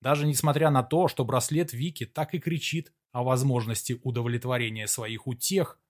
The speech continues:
на более интимном уровне. Молодец, Саба. Хвалю ее, когда она кидает свой топ на кровать.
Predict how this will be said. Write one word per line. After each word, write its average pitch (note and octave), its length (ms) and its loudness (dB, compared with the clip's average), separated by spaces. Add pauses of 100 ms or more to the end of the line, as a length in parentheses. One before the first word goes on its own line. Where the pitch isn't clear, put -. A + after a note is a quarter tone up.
(120)
на D3+ 220 0
более B2 440 0
интимном A#2+ 640 0
уровне. G2+ 540 -6 (640)
Молодец, C3+ 600 4
Саба. A2+ 460 2 (600)
Хвалю F#3 320 4
ее, D3+ 320 6
когда B2 280 0
она A#2 120 2
кидает A#2+ 420 -2
свой A2+ 240 -2
топ G#2+ 280 -4
на G#2+ 80 -8
кровать. A2 580 -4